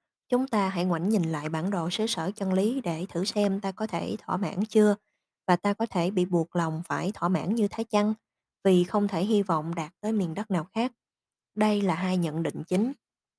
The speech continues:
Thứ nhất, những phạm trù và những nguyên tắc của trí năng thuần túy chỉ có công dụng thường nghiệm thôi, nghĩa là chỉ được phép áp dụng, và kinh nghiệm giác quan thôi,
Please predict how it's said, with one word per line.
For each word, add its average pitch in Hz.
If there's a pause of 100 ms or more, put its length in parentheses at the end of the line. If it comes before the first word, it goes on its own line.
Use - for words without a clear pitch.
(200)
Thứ 240
nhất, 262 (1040)
những 202
phạm 185
trù 180
và 170
những 175
nguyên 220
tắc 220
của 185
trí 220
năng 214
thuần 160
túy 220 (100)
chỉ 165
có 233
công 202
dụng 151
thường 160
nghiệm 151
thôi, 208 (520)
nghĩa 185
là 190
chỉ 165
được 185
phép 254
áp 262
dụng, 175 (580)
và 190
kinh 214
nghiệm 185
giác 240
quan 208
thôi, 214